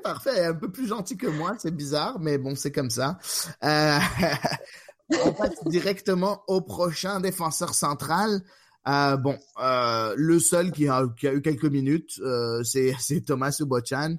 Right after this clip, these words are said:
qui est aussi en fin de contrat, enfin, je pense, après, euh, quoi, cinq ans de, de, <laughs> de calvaire à l'Olympique de Marseille. Il a pourtant bien fait dans le dernier match à Montpellier.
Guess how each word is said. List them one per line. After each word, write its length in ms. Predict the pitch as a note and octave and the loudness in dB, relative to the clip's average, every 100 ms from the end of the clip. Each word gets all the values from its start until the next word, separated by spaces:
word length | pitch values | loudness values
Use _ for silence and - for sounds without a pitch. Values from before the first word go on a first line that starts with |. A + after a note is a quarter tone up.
| - - _ | -8 -20 _
qui 140 | - | 0
est 20 | |
aussi 400 | C#3+ D3 - D#3 | 2 2 0 0
en 120 | C#3 A#2+ | 0 0
fin 160 | C#3+ | -2
de 80 | - | 0
contrat, 460 | C3+ B2 C#3 D#3 - | -2 0 2 2 2
enfin, 540 | D3 C3 A#2+ D#3 E3+ F#3 | 0 -2 0 0 0 0
je 100 | - | 0
pense, 320 | D3 E3 - | 0 0 0
après, 420 | A#2 - C#3+ C3 | -2 -2 0 0
euh, 260 | A#2+ A2+ G#2+ | 0 -2 -4
quoi, 180 | C3 | -4
cinq 340 | A#2+ C#3 C3+ D3 | -4 -4 -4 -4
ans 140 | D3+ | -2
de, 280 | C#3+ B2 A#2 | 0 0 0
de, 260 | A2 G#2+ G#2 - - - - - | 0 -2 -4 -10 -20 -20 -20 -12
<laughs> 600 | - - - - - - | -2 -2 -2 -8 -18 -6
de 160 | E3 C#3 | -4 -2
calvaire 600 | - D3+ C3+ D3 D#3 - G4 B4+ - - - - A4+ B4+ | -2 2 2 2 2 2 0 0 0 0 2 2 2 2
à 120 | D3+ | 2
l'Olympique 360 | D3+ C#3+ D#3+ E3+ | 2 2 0 0
de 80 | |
Marseille. 720 | D3+ D3 B2+ - D#3 F#3 B3+ - - - - - | 0 0 0 -4 -2 -2 -2 -4 -10 -16 -16 -2
Il 100 | G#3 | 0
a 60 | |
pourtant 260 | A3+ D4+ D#4+ | 0 0 2
bien 220 | A3+ G3+ | 2 2
fait 180 | F#3 A#3 | 2 2
dans 140 | A3 | 2
le 60 | E3+ | 2
dernier 260 | D#3+ D#3+ D#3+ | 2 2 2
match 240 | E3+ F3+ | 0 -2
à 60 | D#3+ | -2
Montpellier. 580 | D#3 D3+ C#3 D3+ C#4+ | -2 -2 0 -2 -4